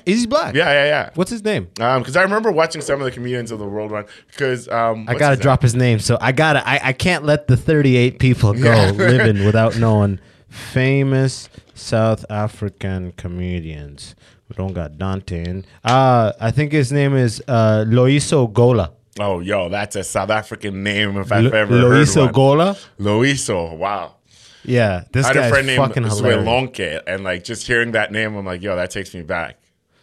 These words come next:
Speaker 1: Zwelonke Gola. Yeah, wha-, what name?
Speaker 2: <laughs> Uh, Zwelonke Ndebele. That was his name, Zwelonke Ndebele. He
Speaker 1: Wha-,
Speaker 2: was,
Speaker 1: wha-,
Speaker 2: uh,
Speaker 1: what gives it away as South African?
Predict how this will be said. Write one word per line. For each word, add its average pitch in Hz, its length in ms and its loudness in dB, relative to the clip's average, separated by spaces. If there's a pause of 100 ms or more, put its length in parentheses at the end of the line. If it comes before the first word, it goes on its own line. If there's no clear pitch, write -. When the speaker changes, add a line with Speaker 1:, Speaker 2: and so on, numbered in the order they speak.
(160)
Speaker 1:
Zwelonke 151 840 2
Gola. 139 340 4 (100)
Yeah, 135 320 2
wha-, 156 220 0
what 156 140 4
name? 196 300 2
Speaker 2:
<laughs> - 40 -20 (580)
Uh, 101 140 0
Zwelonke 117 720 0 (120)
Ndebele. 113 720 0 (260)
That 104 160 2
was 104 80 -2
his 101 140 -6
name, 98 240 -4
Zwelonke 107 720 -2
Ndebele. 90 580 -6 (240)
He 95 140 -14
Speaker 1:
Wha-, 151 80 0
Speaker 2:
was, 175 100 -8
Speaker 1:
wha-, 160 80 2
Speaker 2:
uh, 90 160 -4 (160)
Speaker 1:
what 165 320 2
gives 170 280 0
it 156 80 4
away 131 320 4
as 107 180 -2
South 117 260 0
African? 98 420 -4